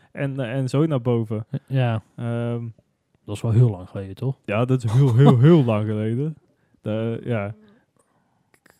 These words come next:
Speaker 1: Ik weet ook niet of dat daar ooit echt Formule één, eh, zeg maar, heeft
Speaker 2: Ja,
Speaker 1: gereden,
Speaker 2: maar het, kijk,
Speaker 1: maar
Speaker 2: dat is al de vraag. Maar dan ga je dus fratsen krijgen met, eh, chicane of weet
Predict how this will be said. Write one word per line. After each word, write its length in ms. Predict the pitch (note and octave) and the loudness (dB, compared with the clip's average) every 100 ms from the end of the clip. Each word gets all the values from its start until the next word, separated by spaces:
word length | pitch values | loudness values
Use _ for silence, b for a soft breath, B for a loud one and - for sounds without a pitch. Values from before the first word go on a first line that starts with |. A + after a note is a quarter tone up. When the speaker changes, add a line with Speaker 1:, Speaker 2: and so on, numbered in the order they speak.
| - | -20
Speaker 1:
Ik 200 | - - | -20 -8
weet 180 | A2+ A2+ | -6 -4
ook 60 | A2+ | -6
niet 180 | A#2 | -8
of 120 | A#2+ A#2 | -8 -4
dat 200 | B2 - | -4 -4
daar 340 | A#2+ A2+ - | -6 -6 -8
ooit 280 | A#2+ B2 - | -6 -6 -6
echt 280 | C#3 - - | -12 -12 -12
Formule 300 | C3+ B2+ A#2+ | -8 -6 -6
één, 260 | C3 C3 C3 | -6 -6 -6
eh, 480 | B2+ B2+ B2 B2+ | -6 -6 -6 -6
zeg 220 | B2+ B2+ B2 | -8 -10 -8
maar, 120 | A#2 | -6
heeft 180 | A#2+ D3 | -4 0
Speaker 2:
Ja, 80 | B2+ | 2
Speaker 1:
gereden, 180 | B2 | 2
Speaker 2:
maar 100 | C3 | 2
het, 100 | C#3+ | 2
kijk, 140 | D#3 D3+ | 2 4
Speaker 1:
maar 80 | F#3 | 4
Speaker 2:
dat 80 | |
is 60 | A#2+ | 4
al 80 | C#3 | 0
de 100 | B2 | 0
vraag. 260 | B2+ D3+ C3 | 0 2 2
Maar 100 | C3+ | 2
dan 120 | E3 | 2
ga 140 | F3 | 4
je 120 | C3+ | 2
dus 260 | A#2+ B2 - B2 | 2 0 -4 -8
fratsen 440 | C3+ C#3+ C3+ C#3+ | -2 0 0 -4
krijgen 400 | C#3 C#3 C3+ C3+ | -2 0 0 0
met, 280 | C#3 C3+ - b b b - | 0 -2 -6 b b b -12
eh, 500 | C3+ C#3 C#3 C#3 C3+ | -2 0 2 2 2
chicane 720 | - D#3 - D#3+ D#3+ D#3 B2+ | 0 0 2 2 4 2 2
of 220 | C#3+ A#2+ | 2 6
weet 260 | D3 D3 | 6 6